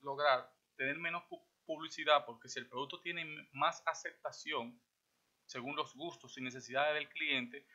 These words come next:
pues lógicamente va a dar muchísimo menos trabajo de vender, número uno. Número dos, si podemos hacer un apartamento que aparente,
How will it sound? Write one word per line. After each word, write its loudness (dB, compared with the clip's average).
pues 2
lógicamente 0
va 10
a 10
dar 2
muchísimo -8
menos 0
trabajo 8
de 0
vender, -2
número 0
uno. -4
Número -4
dos, 4
si -4
podemos 4
hacer -2
un 0
apartamento 2
que 6
aparente, 6